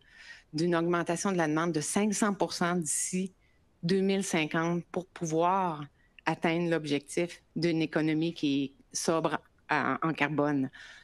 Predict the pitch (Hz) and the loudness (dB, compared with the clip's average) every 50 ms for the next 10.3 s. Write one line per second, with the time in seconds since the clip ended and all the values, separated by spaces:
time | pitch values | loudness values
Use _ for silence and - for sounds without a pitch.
0 | _ - 170 170 156 160 160 - - - 175 165 - - 170 151 - - 160 156 | _ -4 0 0 2 2 0 0 2 2 2 2 2 0 -2 -2 0 0 2 2
1 | 156 160 156 160 143 131 139 - - 165 156 156 139 135 131 135 - - - - | 2 2 2 2 2 0 0 0 -2 -2 0 0 0 -2 -2 -4 -8 -16 -20 -20
2 | - - _ - 160 160 147 147 143 - - - 147 - - - 123 143 - - | -20 -20 _ -2 0 0 2 0 -2 -4 -8 -8 -6 -4 -2 0 -2 -2 0 0
3 | 156 156 147 143 131 - - - 147 - _ _ _ _ _ _ - 165 165 - | 0 0 0 -2 -4 -6 -8 -10 -10 -10 _ _ _ _ _ _ -2 -2 0 0
4 | - 240 262 254 254 - _ _ _ _ _ _ _ _ _ _ _ - 170 160 | 0 -2 -2 -2 -6 -12 _ _ _ _ _ _ _ _ _ _ _ -6 -4 -2
5 | 165 165 190 180 196 214 226 220 - - _ _ _ _ _ - 165 180 180 180 | 0 0 0 2 2 0 0 0 -2 -6 _ _ _ _ _ -2 0 0 0 0
6 | - 170 170 165 170 190 220 233 214 208 208 202 - 160 143 143 143 - - - | 0 -2 0 2 2 0 0 0 0 -2 -2 -2 -2 -2 -2 -2 -6 -10 -16 -20
7 | - - - - _ _ _ _ _ _ _ _ _ - - - - 170 170 160 | -20 -20 -20 -20 _ _ _ _ _ _ _ _ _ -20 -10 -2 0 0 0 2
8 | 170 - 233 226 233 - - 180 165 156 156 160 - - 185 180 175 165 165 160 | 2 0 -2 -2 -2 -2 0 0 0 0 0 -2 0 0 0 2 2 2 0 0
9 | 147 156 151 - - - 185 180 - - - 151 147 - - 208 214 208 180 165 | 0 -2 -4 -2 -2 -4 -4 -4 -4 -2 -2 -2 -2 -2 -2 0 0 2 0 0
10 | 151 143 147 143 156 139 | -2 0 0 0 0 0